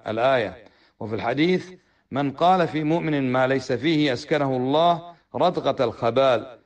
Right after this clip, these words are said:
حتى يخرج مما قال". أخرجه أحمد وأبو داود وصححه الألباني. ومنها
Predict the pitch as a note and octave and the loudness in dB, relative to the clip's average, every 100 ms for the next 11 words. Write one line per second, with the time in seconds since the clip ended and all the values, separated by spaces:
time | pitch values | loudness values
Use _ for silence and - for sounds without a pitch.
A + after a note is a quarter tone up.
0 | _ - C3 - E3+ E3 D3 C3+ - C3 | _ -4 -4 0 2 4 4 0 -2 -2
1 | B2 A#2 D3 B2+ A2+ A2 A#2+ G#2+ A#2 G#2+ | 0 0 -2 0 -2 0 2 2 -2 -16
2 | _ _ _ - C#3 - E3 C#3 C3+ C#3+ | _ _ _ -4 -2 0 0 2 2 2
3 | A2+ A#2+ A2+ A#2 A2+ A#2 A#2 A2+ C3+ D3+ | 0 -4 -4 -4 -4 -2 0 0 0 -2
4 | B2+ G#2+ A2 A#2 A#2 A2+ G#2+ G2+ A2 G2 | -4 -4 -6 -4 -4 -4 -4 -2 -2 -2
5 | G#2+ G2 _ _ _ _ D3 F#3+ F#3 F#3+ | -12 _ _ _ _ _ -4 -2 0 0
6 | F#3+ F#3+ | 0 -6